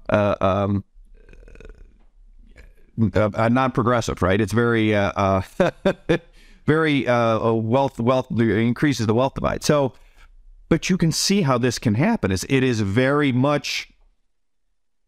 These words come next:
and I say this with a big asterisk 'cause I don't, this is not my base case, but it's, people say, "Well, yeah, the Weimar Republic in Germany hyperinflated 'cause they had these war reparations,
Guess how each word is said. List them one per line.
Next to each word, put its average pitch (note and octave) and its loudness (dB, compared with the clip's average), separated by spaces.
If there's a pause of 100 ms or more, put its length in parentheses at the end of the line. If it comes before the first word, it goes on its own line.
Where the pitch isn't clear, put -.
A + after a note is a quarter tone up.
(160)
and C#3 2
I C3+ 2
say E3+ 0
this D3+ -2
with C3 2
a B2+ -2
big C#3+ 0
asterisk C3 0
'cause A2+ 0
I G#2+ 0
don't, B2+ -2
this A2+ -2
is G#2 0
not B2+ 2
my A#2 2
base G#2+ 0
case, G3 0
but B2 0
it's, B2 -2 (360)
people D#3+ 0
say, D3+ 0
"Well, C3+ 2
yeah, D#3+ 2
the A2 0
Weimar A#2 2
Republic A#2 0
in G#2 2
Germany B2 2
hyperinflated G#2 0
'cause G#2+ -2
they A2+ 2
had A#2 0
these G2 0
war C3 2
reparations, F#2 -2